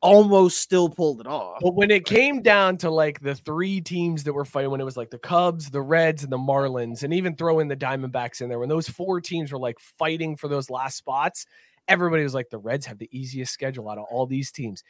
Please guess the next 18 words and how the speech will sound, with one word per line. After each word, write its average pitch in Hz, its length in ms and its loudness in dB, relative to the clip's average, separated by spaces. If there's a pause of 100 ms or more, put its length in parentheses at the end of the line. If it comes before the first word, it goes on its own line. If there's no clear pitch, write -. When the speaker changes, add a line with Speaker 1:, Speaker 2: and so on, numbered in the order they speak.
(120)
Speaker 2:
Easiest 208 480 2
schedule 180 240 2
for 175 80 -2
the 165 100 4
Reds." 143 200 2 (200)
They 233 60 4
had 254 100 6
the 160 120 2 (180)
Pirates, 220 720 4 (220)
they 190 120 0
had 190 240 -2
the, 143 220 -2 (400)
uh, 143 180 0
Guardians 208 600 2
and 165 180 -4
the 143 80 0
Cardinals 156 680 -2
to 147 140 -4